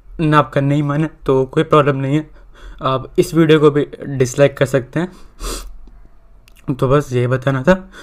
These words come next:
और मैं मिलूँगा आपको,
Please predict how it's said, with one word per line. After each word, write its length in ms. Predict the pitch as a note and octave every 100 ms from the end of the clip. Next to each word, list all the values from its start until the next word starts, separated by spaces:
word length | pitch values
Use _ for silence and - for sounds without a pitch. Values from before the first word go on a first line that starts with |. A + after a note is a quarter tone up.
| - - - - - _ - E3 - - - - - - - - - - -
और 400 | A#2 A#2+ B2 B2 -
मैं 240 | C3 C3+ B2+
मिलूँगा 400 | D3 C#3+ E3 D3+
आपको, 320 | D3+ - C#3+